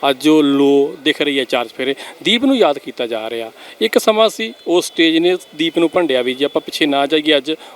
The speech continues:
ਉਹ ਸਮਾਂ ਨਹੀਂ ਬਣਦਾ ਵੈਸੇ, ਪਰ ਜੋ ਦੀਪ ਨੂੰ ਯਾਦ ਕੀਤਾ ਜਾ ਰਿਹਾ, ਤੁਸੀਂ ਵਿਚਰਦੇ ਹੋਗੇ ਕਿ ਪਿਆਰ ਤੁਹਾਨੂੰ ਬਹੁਤ ਮਿਲਦਾ ਜਦੋਂ ਲੋਕ ਫੋਟੋਆਂ ਖਿਚਾਉਂਦੇ ਆ, ਵਧੀਆ ਲੱਗਦਾ। ਪਰ ਅੱਜ ਕਿਤੇ ਨਾ ਕਿਤੇ ਇਸ ਚੋਣਾਂ ਦੇ ਵਿੱਚ ਵੀ ਕਿਹਾ, ਹਰ ਇੱਕ ਨੇ,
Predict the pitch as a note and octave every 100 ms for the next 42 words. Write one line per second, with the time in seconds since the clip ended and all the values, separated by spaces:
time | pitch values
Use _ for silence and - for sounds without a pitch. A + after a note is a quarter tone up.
0 | - D3 - C#3 D3+ E3 B2 B2 C3 A#2+
1 | F3 - - - G#3 G#3+ F3 E3+ F3+ G3
2 | F#3 D#3 C#3+ D3 C#3 B2+ B2 B2 C#3+ F#3
3 | G#3 F#3 - D#3 D#3 D3 D#3+ D#3 - E3
4 | E3 G3 D3+ C#3 C#3 C#3+ C3 C3+ C#3+ D3
5 | D3 - D3 C#3+ C3+ C#3 C3 B2+ C3+ C3+
6 | - - D3+ E3+ D3+ C3 C#3+ - G3+ -
7 | F3+ F#3+ - G3+ G3+ G3+ F#3 F3+ G#3+ F3+
8 | E3 - F3+ F#3+ G3+ G3 F3 D#3+ D#3+ D#3
9 | D3+ C3 D3 D3